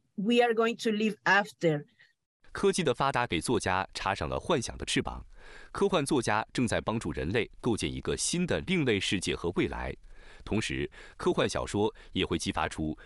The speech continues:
Speaker 2: 人类社会科技创新的潜力。美国推理小说作家Ken Liu认为，所谓的科技并不只是机器，同样它也承载着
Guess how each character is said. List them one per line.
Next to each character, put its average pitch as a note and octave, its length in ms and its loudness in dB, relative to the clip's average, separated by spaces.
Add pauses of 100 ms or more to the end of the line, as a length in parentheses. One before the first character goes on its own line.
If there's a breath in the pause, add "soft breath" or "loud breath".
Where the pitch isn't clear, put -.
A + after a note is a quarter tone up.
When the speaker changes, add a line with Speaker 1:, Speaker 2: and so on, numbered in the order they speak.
Speaker 2:
人 G2+ 200 0
类 C3+ 160 2
社 G2+ 180 0
会 - 240 -2 (160)
科 C3+ 240 0
技 F#2+ 160 -2
创 F#2 260 -2
新 C3+ 200 -2
的 F#2 80 -2
潜 - 260 -8
力。 D2 140 -6 (640)
美 A2 180 2
国 A#2 220 2
推 E3+ 120 -2
理 D#3 120 2
小 E2 200 0
说 G#2 220 2
作 A#2+ 180 0
家 G#2 200 0
Ken C3 240 -4
Liu C#3 180 2
认 D#2+ 160 -4
为， A#1+ 240 -6 (300)
所 A2 180 0
谓 C3+ 100 4
的 F2+ 120 0
科 D#3 240 0
技 A2+ 340 0
并 C#3+ 180 0
不 G2 140 -2
只 - 140 -6
是 D#2 120 -4
机 G2+ 160 -2
器， - 240 -4 (540 soft breath)
同 C3+ 180 0
样 B2 220 2
它 A2+ 140 0
也 F#2 100 4
承 G2 220 -2
载 G2+ 160 0
着 C2 200 -2